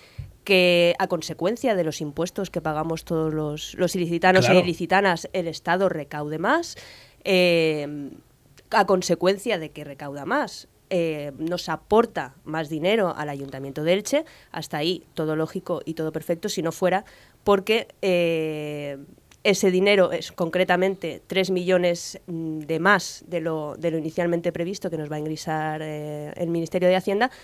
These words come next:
Speaker 1: pues tenemos que dedicarlo a, a adelantar dinero a los bancos.
Speaker 2: Fíjate, ¿eh?
Speaker 1: Es así
Speaker 2: Que además
Speaker 1: de
Speaker 2: a ti te encantaría, siempre lo has dicho, oye,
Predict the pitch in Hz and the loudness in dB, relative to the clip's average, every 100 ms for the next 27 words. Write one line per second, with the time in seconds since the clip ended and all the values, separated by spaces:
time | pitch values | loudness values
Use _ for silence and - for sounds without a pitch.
0 | - - 202 - 202 247 208 165 151 151 | -12 -2 0 2 2 2 2 0 0 -2
1 | 151 151 147 139 135 - 147 143 139 131 | -2 -4 -4 -6 -8 -8 -8 -8 -10 -10
2 | - 175 175 160 156 202 233 208 175 165 | 0 2 4 2 2 4 4 4 2 2
3 | 151 147 190 233 151 - - - 147 175 | -2 -2 -2 -2 -8 -14 -12 -4 0 0
4 | 143 165 101 135 254 _ - - - 202 | 2 0 0 -4 -6 _ -20 -20 -4 -2
5 | 208 185 196 160 160 185 175 170 196 226 | 0 2 8 8 10 10 8 8 4 6
6 | 226 175 156 160 240 247 185 226 147 202 | 4 4 4 6 6 6 6 6 4 2
7 | 220 156 214 | 2 4 6